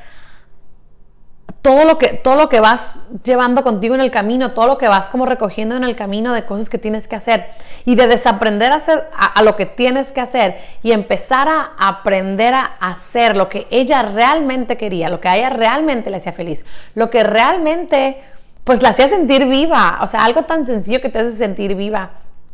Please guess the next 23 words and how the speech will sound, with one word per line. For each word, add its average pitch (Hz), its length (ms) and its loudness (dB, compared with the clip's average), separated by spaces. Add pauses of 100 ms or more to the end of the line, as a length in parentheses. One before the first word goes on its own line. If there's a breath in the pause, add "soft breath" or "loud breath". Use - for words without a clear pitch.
(340)
que 202 200 2
había 196 240 4
dejado 226 300 4
de 214 80 2
hacer. 208 320 2 (720 loud breath)
Y 247 460 0 (580)
al 262 160 4
final 262 420 4
de 269 100 4
todo 359 500 2
este 339 380 -2
tiempo, 269 720 0 (680 soft breath)
logró 233 720 6
ella 247 540 2 (360)
encontrarse 214 560 0
a 247 40 2
sí 247 120 0
misma, 254 640 -2 (220)
encontrarse 214 520 -4
a 254 40 -6
sí 269 140 -4
misma, 254 560 -4 (720 soft breath)
logró 220 960 2